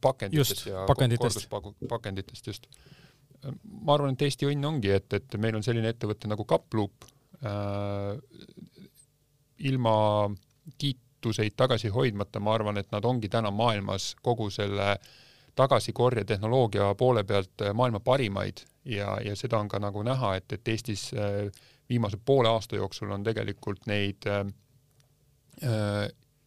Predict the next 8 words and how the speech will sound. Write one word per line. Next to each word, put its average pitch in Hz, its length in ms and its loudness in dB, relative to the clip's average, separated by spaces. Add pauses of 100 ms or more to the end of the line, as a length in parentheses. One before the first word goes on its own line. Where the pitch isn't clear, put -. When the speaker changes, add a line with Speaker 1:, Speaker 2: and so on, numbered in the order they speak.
(340)
Speaker 1:
startup'e, - 800 2 (420)
kes 107 160 -4
kasutavad 113 560 2
Kapluubi 110 560 0
tehnoloogiat, 107 720 -2
äh, 104 300 -2 (280)
tulnud 120 300 -2
väga, 120 200 4